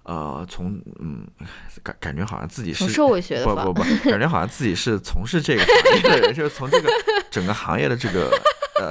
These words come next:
Speaker 1: 动态来跟大家聊一下。我也是看报道上面说的，意思就是说，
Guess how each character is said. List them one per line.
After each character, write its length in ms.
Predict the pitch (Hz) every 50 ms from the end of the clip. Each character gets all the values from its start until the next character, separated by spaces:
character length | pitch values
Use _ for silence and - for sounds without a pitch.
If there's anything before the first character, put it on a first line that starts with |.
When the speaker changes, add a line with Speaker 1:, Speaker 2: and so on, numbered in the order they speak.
| -
Speaker 1:
动 160 | - 330 320 180
态 220 | 160 156 120 76
来 180 | 62 62 62 71
跟 140 | 85 90
大 140 | 87 - -
家 140 | - 87 -
聊 220 | 78 76 - -
一 80 | - 494
下。 160 | 508 - 480 - 440 403 - - _ _ _ _ -
我 160 | - 135 185
也 80 | 202 143
是 240 | - - 117 107
看 400 | - - 160 143 117 - 57 50 - -
报 180 | 170 160 127
道 140 | 87 67 57
上 180 | - - 95 73
面 80 | 73
说 200 | 80 - - 104
的， 100 | 101 80
意 160 | 78 120 135
思 100 | 131 -
就 120 | 135 127 131
是 20 |
说， 180 | 127 135 123